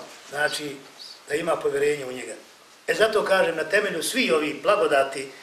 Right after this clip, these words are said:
koje nam Allah daje, onda kakva tek ljubav treba da se ukaže,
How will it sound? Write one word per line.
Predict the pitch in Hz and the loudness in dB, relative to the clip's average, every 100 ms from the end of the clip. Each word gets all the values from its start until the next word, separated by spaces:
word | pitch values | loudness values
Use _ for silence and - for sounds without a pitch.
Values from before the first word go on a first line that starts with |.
| - | -12
koje | - 170 | -2 0
nam | 165 160 | 2 0
Allah | 214 214 180 151 | 2 4 6 6
daje, | 156 147 131 113 - - - - - | 6 4 4 -2 -8 -20 -20 -20 -2
onda | 185 208 196 | 2 4 4
kakva | 233 233 214 | 4 6 4
tek | 180 220 - 175 | 4 2 0 -4
ljubav | 208 190 - | 2 2 2
treba | 185 170 156 | 0 2 2
da | 147 | 2
se | 165 - | -4 -6
ukaže, | 190 185 180 143 135 | -10 -2 0 0 -2